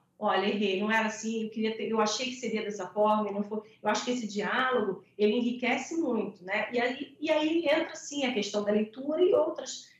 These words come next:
e outras coisas que as crianças podem fazer em casa com os pais, né?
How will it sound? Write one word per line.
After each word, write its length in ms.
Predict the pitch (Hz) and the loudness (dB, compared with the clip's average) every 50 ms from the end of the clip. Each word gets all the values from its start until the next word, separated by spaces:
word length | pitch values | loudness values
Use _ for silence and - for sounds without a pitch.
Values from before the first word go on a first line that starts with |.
| _ | _
e 120 | - 254 254 | 2 4 6
outras 380 | 262 294 330 - - 330 - - | 6 6 4 2 0 -4 -4 -2
coisas 300 | - 247 240 233 - - | 0 0 0 0 0 -2
que 80 | 262 | -4
as 80 | 254 247 | -4 -4
crianças 320 | 247 226 247 247 247 - - | -2 -2 -2 -2 -2 -2 0
podem 240 | 254 247 254 254 254 | 0 0 0 0 0
fazer 340 | 277 269 254 247 254 247 | -2 -2 0 2 4 4
em 140 | 247 - 320 | 2 2 0
casa 320 | 320 302 262 254 262 269 294 | -2 0 0 0 0 -2 -4
com 120 | - 302 | -6 -8
os 100 | 311 - | -8 -8
pais, 440 | - - 240 226 214 214 214 - 196 | -6 -2 -2 0 0 -2 -4 -6 -10
né? 240 | 190 190 196 202 | -12 -12 -12 -14